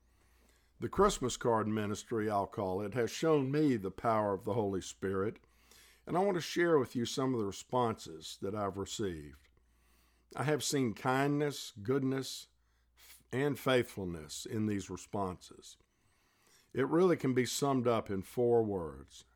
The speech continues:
fruit of the Spirit. Each Monday morning, I have a stack of my Christmas cards in random order,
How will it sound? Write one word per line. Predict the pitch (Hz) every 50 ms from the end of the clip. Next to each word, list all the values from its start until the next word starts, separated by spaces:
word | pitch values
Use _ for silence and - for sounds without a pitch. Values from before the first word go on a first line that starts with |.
| _
fruit | _ - - - 131 139 139 143 143 - - - _ _ _ _
of | - 110 104 101 95
the | 98
Spirit. | - - - - - 95 82 69 64 - - _ - - _ _ _ _ _ _ _ _ _ _ _ _ _ _ _ _ _ _ - - - - - - _ - - - - _ - - - - - - _ _ _ _ _ -
Each | 131 147 147 - -
Monday | 160 160 165 165 165
morning, | 151 143 135 131 123 120 120 123 120 117
I | 113 113
have | 110 131 123 104 101
a | 101 98 92 - - _ _ -
stack | - - - - 131 131 135 131 -
of | 139 123
my | 123 120 104
Christmas | - - 143 123 - - 117 98 -
cards | - - 113 104 101 104 104 101 101 - -
in | 110 104 101 98 -
random | - 104 107 110 113 123 139 151 143 139
order, | 127 117 113 110 117 120 123